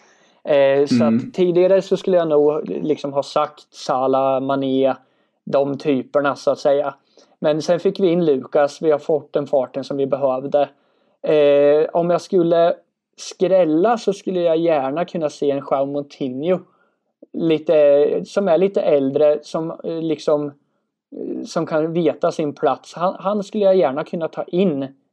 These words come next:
Speaker 1: i Tottenham för att både bredda och spetsa där egentligen. Eh, annars så är det väl,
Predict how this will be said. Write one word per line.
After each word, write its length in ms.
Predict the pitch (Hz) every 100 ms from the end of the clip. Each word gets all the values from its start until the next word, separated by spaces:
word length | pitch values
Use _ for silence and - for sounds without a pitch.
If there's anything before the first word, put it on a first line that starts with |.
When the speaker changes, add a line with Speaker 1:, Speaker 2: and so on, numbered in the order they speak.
| _ -
Speaker 1:
i 160 | 143
Tottenham 580 | 143 143 - 143 135 139
för 240 | - 143
att 240 | 139 139 _ 226
både 280 | 156 147
bredda 420 | 143 165 151 143 196
och 120 | 175
spetsa 540 | - 180 - - 147
där 240 | 143 135 143
egentligen. 560 | 147 82 - 87 - _ _ _ _ _ _
Eh, 600 | - 151 147 143 143 143 -
annars 340 | 170 160 160 -
så 60 |
är 260 | 220 175 147
det 100 | 160
väl, 280 | 185 202